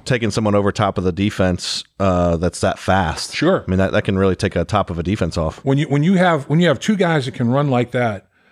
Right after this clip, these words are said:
Speaker 2: all right, what, what you have to do is, if you don't feel like your cornerbacks can handle it, now you gotta play cover two, and your safeties, you know,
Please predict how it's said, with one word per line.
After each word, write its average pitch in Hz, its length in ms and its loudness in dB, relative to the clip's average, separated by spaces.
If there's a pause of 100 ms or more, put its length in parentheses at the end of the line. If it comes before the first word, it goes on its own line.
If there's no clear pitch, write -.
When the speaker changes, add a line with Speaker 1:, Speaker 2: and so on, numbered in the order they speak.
(200)
Speaker 2:
all 117 120 -4
right, 110 180 -2
what, 127 140 -2 (320)
what 139 240 -2
you 151 80 4
have 135 100 -2
to 131 80 -10
do 135 220 4
is, 110 120 -2
if 113 180 -10
you 123 60 0
don't 147 160 0
feel 156 160 0
like 143 220 0
your 104 80 -12
cornerbacks 135 500 0
can 104 120 -6
handle 127 320 0
it, 104 120 -6 (320)
now 127 100 -2
you 139 120 2
gotta 123 120 -4
play 127 180 0
cover 127 260 0
two, 127 420 2 (340)
and 123 200 2
your 110 80 0
safeties, 123 600 0
you 123 100 0
know, 110 200 0